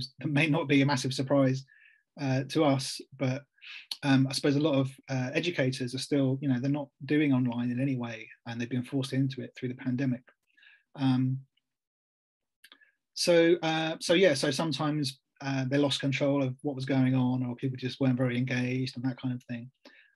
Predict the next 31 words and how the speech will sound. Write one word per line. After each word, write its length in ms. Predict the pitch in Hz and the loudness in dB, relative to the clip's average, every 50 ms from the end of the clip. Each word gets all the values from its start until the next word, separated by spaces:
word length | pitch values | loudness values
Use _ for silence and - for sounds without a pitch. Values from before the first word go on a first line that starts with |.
| _ - | _ -2
And, 320 | 143 135 131 127 131 131 139 | 0 2 2 2 0 0 0
um, 460 | 127 131 131 127 131 127 131 131 135 - _ _ _ _ _ _ - | 0 0 2 0 0 -2 -4 -6 -8 -12 _ _ _ _ _ _ -4
I 40 | - | 0
think 140 | 180 196 | 0 0
we'll 80 | 160 160 | 2 0
see 200 | 139 - 175 175 | 2 2 2 2
probably 340 | - 175 160 156 151 147 139 | 4 4 4 4 4 4 2
quite 280 | 135 - - 170 156 | 2 2 2 2 2
a 40 | 147 | 2
more, 280 | 156 160 165 170 185 - _ _ - | 0 2 2 2 0 -2 _ _ 0
quite 220 | 175 165 147 147 | 0 0 2 2
a 40 | 151 | 0
lot 180 | 156 151 139 135 | 0 0 -2 -4
of 160 | 139 135 131 | -6 -8 -4
these 200 | 160 151 147 139 | -2 0 0 0
sorts 240 | - 151 143 135 - | -2 -4 -4 -2 -2
of 140 | 139 131 131 - _ _ | -4 -4 -6 -8 _ _
papers 360 | - 147 147 139 143 139 131 | -4 -2 -2 -2 -2 -4 -4
going 240 | 131 - 135 131 131 | 0 0 2 2 2
forward, 340 | 131 - 156 147 139 123 123 - | 2 2 2 2 2 0 -2 -6
where 120 | 131 123 | -6 -6
it's 160 | 131 131 - | -6 -6 -2
all 140 | - 143 139 | 0 0 2
about, 300 | 131 135 135 131 135 135 - | 2 2 2 2 2 0 -2
you 80 | 143 135 | -2 -2
know, 180 | 131 127 123 120 | 0 -2 -2 -4
that 120 | 127 127 - | -8 -10 -6
kind 120 | - 135 131 | -4 -4 -2
of 80 | 131 | -2
online 380 | 139 135 135 131 131 127 123 123 | -2 -2 0 0 2 2 0 -2
pivot. 320 | 127 - 135 123 127 127 | -2 -4 -6 -6 -6 -8